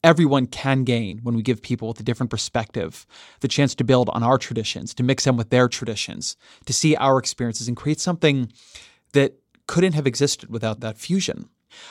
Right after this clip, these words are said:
I want to have this conversation because I've been thinking a lot on the show about diversity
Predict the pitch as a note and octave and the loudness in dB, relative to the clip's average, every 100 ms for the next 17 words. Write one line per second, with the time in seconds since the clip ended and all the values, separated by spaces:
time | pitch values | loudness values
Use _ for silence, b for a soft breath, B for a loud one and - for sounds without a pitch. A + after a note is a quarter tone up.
0 | B G3 C#4+ E4+ A3 F3 - D3+ C3+ B2+ | B -2 0 2 2 2 2 0 0 0
1 | A2+ B2 A2 G2+ - A2 B2 A#2+ A#2 - | 0 -2 -4 -4 -6 -6 -2 0 -2 -4
2 | - B2 B2 D#3+ D3 A2+ G#2+ G#2+ - A2 | -4 -4 -2 2 2 2 0 -2 -2 -2
3 | G#2+ A#2+ A2 G#2+ G2 A2 G#2+ G#2+ - A2 | 0 0 0 -4 -4 -4 -4 -2 -2 -2
4 | G2+ A#2 | -4 -8